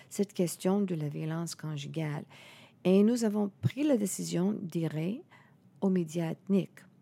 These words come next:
aux canailles ethniques, pour diffuser des programmes de quinze minutes en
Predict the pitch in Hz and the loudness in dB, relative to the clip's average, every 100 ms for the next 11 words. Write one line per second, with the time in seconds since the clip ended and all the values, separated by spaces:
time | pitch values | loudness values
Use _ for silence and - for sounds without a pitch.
0 | _ _ - - - - - _ - 170 | _ _ -20 -20 -20 -20 -20 _ -6 -4
1 | - 160 160 160 175 220 247 - 151 - | 0 0 0 0 0 0 -4 -8 -10 -2
2 | 165 185 285 _ - 392 370 _ - 190 | 0 0 -4 _ -8 -8 -8 _ 2 4
3 | 190 202 185 160 170 - 175 165 180 180 | 4 0 -4 -6 -8 -6 -6 -2 -2 -2
4 | 180 - 165 165 151 175 208 170 - 170 | -2 0 -2 -2 -4 -2 -2 -4 -6 -4
5 | 165 156 156 147 156 214 339 - - _ | -2 -4 -4 -2 -2 -2 -4 -8 -20 _
6 | _ _ - - - - 160 160 156 | _ _ -20 -20 -20 -6 -2 -2 -2